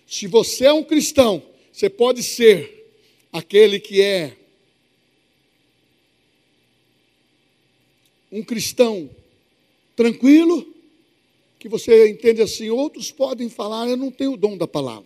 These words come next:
Eu já ouvi muito isso. "Eu tenho vergonha de falar." Irmãos, quem tem o Espírito Santo não se envergonha mais.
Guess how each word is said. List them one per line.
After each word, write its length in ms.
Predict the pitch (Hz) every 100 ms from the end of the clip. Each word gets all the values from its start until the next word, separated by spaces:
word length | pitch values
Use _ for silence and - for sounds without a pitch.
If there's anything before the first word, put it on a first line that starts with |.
| _
Eu 120 | 170
já 100 | 185
ouvi 220 | 233 214
muito 280 | 202 233 - 151
isso. 240 | 131 _ _ _ _ _ _ -
"Eu 180 | 254
tenho 320 | 262 277 285 262
vergonha 880 | 226 269 160 233 302 294 277 214 160
de 120 | 143
falar." 360 | - 139 113 - _ _ _ _ _ _ _ _
Irmãos, 640 | 190 208 220 151 - - - _ _ _ _ _ _ _ _
quem 220 | - 226 240
tem 240 | 247 247
o 80 | 240
Espírito 500 | - - 240 233 220
Santo 720 | - 202 214 214 233 214 196
não 180 | 196 196
se 140 | -
envergonha 460 | 190 202 156 156 127
mais. 400 | - - -